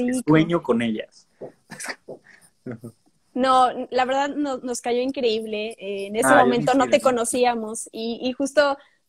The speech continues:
Speaker 2: aparte ya se nos acababa el tiempo y dijimos como, "No, a ver, pero,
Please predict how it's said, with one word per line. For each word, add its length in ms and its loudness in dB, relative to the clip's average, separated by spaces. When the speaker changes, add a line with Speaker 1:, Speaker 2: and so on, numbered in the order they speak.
Speaker 2:
aparte 340 0
ya 80 2
se 80 -4
nos 100 -2
acababa 260 0
el 100 -4
tiempo 220 -2
y 40 0
dijimos 280 -4
como, 180 -4
"No, 140 2
a 40 2
ver, 160 0
pero, 240 4